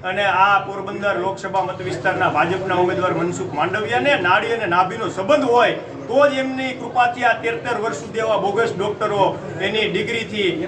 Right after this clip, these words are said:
સરકારનો પગાર લે અને સેવા આપે. આના પર તાત્કાલિક ધોરણે આ ડિજિટલ ઇન્ડિયાની અંદર ડિજિટલના માર્ગદર્શન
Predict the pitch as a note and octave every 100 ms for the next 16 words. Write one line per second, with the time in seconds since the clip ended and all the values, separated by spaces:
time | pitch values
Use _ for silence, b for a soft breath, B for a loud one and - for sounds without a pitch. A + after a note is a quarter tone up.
0 | - F#3+ A3 G#3+ G#3+ - G3 A3+ G#3+ G#3+
1 | G3+ F3+ - E3 - D3+ G3+ G3+ E3+ -
2 | - G3 A#3 B3+ G#3+ F#3 D#3+ C#3+ - -
3 | F3+ G#3 G#3 G#3+ G3+ - G3 G3+ G#3+ G#3
4 | G#3 E3 F#3 G#3+ B3+ C4+ - - G3 F3+
5 | F#3 G3 A#3 G3+ G3 G#3+ A#3+ A#3+ A#3 A#3
6 | C4 C#4 C4+ - - - - D#3 - C4
7 | - C4 B3+ B3 G3+ G3+ A#3 G#3 B3